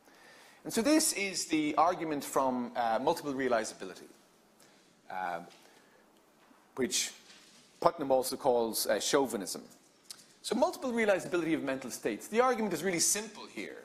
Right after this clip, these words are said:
thankfully. Okay, we don't have to go through some rigmarole like the Kripke argument this time,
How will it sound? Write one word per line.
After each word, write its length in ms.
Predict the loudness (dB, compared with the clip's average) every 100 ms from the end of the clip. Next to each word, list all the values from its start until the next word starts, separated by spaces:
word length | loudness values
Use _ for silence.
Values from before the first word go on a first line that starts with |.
| -6
thankfully. 540 | -2 -2 -2 -8 -8
Okay, 180 | -10 -8
we 80 | -4
don't 120 | 0
have 100 | 0
to 60 | 0
go 80 | -6
through 180 | -4
some 300 | -6 -4 -4 -8 -10
rigmarole 640 | -4 -4 -2 0 0 0
like 240 | -4 -10 -14
the 60 |
Kripke 400 | -12 -10 -8 -6
argument 400 | -6 -6 -10 -12 -4
this 200 | -4 -4
time, 260 | -8 -10